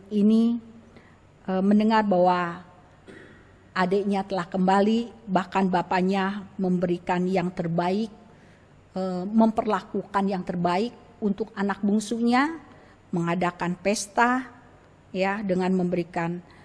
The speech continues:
mengadakan pesta. Hal ini menimbulkan marah marah daripada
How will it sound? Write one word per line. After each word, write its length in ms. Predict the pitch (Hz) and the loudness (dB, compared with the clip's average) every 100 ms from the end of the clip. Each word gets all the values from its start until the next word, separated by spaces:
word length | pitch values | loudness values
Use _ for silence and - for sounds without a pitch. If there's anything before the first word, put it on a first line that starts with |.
| - - 202 | -20 -6 -2
mengadakan 480 | 175 175 160 175 | 0 -2 -2 -4
pesta. 560 | 185 196 - - 226 226 - - - - | -2 -4 -2 -2 -2 -4 -16 -20 -20 -8
Hal 240 | 285 285 | 0 0
ini 480 | 277 285 294 320 320 | 4 6 6 4 4
menimbulkan 880 | 262 240 269 277 254 269 269 254 247 | 6 8 10 8 6 2 -2 -2 2
marah 840 | 220 233 240 247 226 214 - - - - - - | 4 2 2 -2 -4 -6 -8 -12 -18 -20 -8 0
marah 800 | 220 254 262 247 214 - - - - - - - - - _ - - - - | 2 4 2 0 -2 -8 -12 -20 -20 -20 -20 -20 -20 -20 _ -20 -20 -20 -10
daripada 720 | 220 208 208 214 196 202 - | 0 0 0 0 0 0 -2